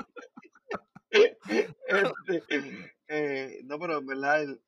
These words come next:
<clears throat> como que, o sea, en estos fuegos forestales bien brutales que se están dando como en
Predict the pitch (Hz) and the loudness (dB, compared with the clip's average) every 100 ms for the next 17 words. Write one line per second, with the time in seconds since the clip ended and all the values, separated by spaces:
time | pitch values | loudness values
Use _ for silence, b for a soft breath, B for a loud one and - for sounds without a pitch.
0 | - 196 180 170 - 147 143 139 139 131 | -16 -14 -12 -12 -14 -14 -10 -8 -8 -10
1 | _ _ _ _ - 180 165 147 - 143 | _ _ _ _ 2 2 2 -8 -8 -10
2 | 147 190 - 190 190 - 185 175 - 180 | -8 -10 -8 -6 -6 -6 -10 -10 -2 -2
3 | 180 160 156 165 170 170 170 170 165 160 | -2 -6 -6 -6 -8 -6 -4 -4 -6 -12
4 | - 147 - 143 156 156 160 151 147 143 | -12 -18 -14 -8 -8 -6 -8 -8 -10 -12